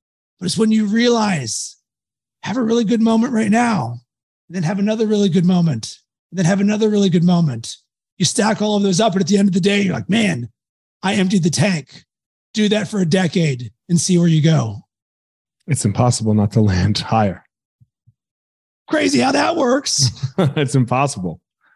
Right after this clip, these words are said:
Speaker 2: It's absolutely impossible not, not to, uh, not to be better, more skillful, whatever word you like to describe this. It, it, it's,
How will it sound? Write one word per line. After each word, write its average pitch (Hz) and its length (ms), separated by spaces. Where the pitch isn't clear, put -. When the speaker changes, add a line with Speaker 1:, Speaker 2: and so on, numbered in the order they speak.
Speaker 2:
It's 117 220
absolutely 127 1000
impossible 104 560
not, 90 240
not 110 300
to, 104 200
uh, 104 380
not 127 280
to 135 120
be 120 580
better, 113 680
more 98 220
skillful, 113 640
whatever 113 360
word 113 320
you 110 120
like 104 180
to - 80
describe 95 440
this. 87 200
It, 90 220
it, 113 180
it's, 107 400